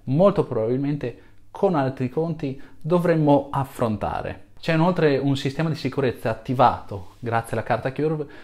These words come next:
che ci permette di ottenere un rimborso nel caso in cui, ad esempio, un acquisto online effettuato si rivelasse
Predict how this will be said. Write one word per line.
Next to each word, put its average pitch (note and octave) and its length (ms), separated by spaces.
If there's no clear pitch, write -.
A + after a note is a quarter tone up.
che D#3+ 140
ci F3 120
permette F3+ 380
di D3+ 60
ottenere C#3 640
un D#3+ 140
rimborso C#3+ 720
nel D#3 140
caso C3 260
in B2 120
cui, A#2 540
ad G#2 160
esempio, A2+ 360
un G#2+ 120
acquisto B2+ 540
online G#2+ 420
effettuato B2 720
si - 200
rivelasse C3+ 960